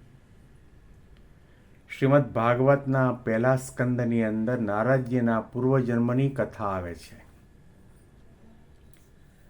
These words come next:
નારદજી પોતે પૂર્વજન્મની અંદર એક દાસી પુત્ર હતા, જંગલમાં રહેતા હતા, કુટિયા બાંધીને રહેતા હતા.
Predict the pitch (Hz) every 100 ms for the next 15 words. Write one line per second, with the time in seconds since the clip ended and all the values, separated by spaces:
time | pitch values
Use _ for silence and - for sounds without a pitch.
0 | - - - - 110 104 110 127 147 156
1 | 143 156 143 139 139 151 156 - 127 135
2 | 143 127 127 120 120 117 120 120 117 113
3 | 123 135 131 113 107 120 120 160 151 135
4 | 127 - 107 101 98 123 123 85 113 127
5 | 131 143 135 117 101 98 110 101 - 123
6 | 110 120 117 127 120 104 107 110 131 139
7 | 107 101 95 101 95 95 113